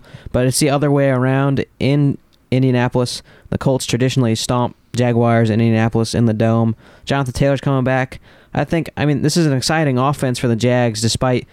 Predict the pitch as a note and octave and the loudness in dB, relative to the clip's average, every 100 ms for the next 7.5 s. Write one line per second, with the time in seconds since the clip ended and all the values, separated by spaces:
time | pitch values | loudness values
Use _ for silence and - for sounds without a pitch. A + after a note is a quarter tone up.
0 | - - A2+ A#2 B2 A#2+ G#2+ - B2+ - | -18 -4 0 2 2 2 0 -2 -2 0
1 | A2+ G#2+ B2+ A#2+ A#2 - - _ - B2+ | 0 0 0 0 -2 -8 -20 _ -2 0
2 | D3+ C3 C3 D3 C3+ C#3+ C3 A#2 - B2+ | 0 0 2 2 0 -2 -2 -4 -2 -2
3 | C3+ C3+ B2+ C3 B2+ A#2+ B2+ A#2+ A2+ A#2+ | 0 0 0 0 0 0 0 2 2 2
4 | A#2+ - B2+ A#2+ A#2+ A#2+ A2 - - _ | 0 -2 -2 0 0 0 -2 -10 -20 _
5 | - D3 C#3+ C3+ C3 C3+ B2+ A2+ - B2+ | -4 -2 2 0 0 0 0 -2 0 0
6 | - B2 B2 A2+ C3+ C#3 C#3 A#2+ B2 A#2+ | 0 0 0 -2 -2 -2 0 0 2 0
7 | A#2+ - B2 A#2 - | -2 0 -2 -2 -6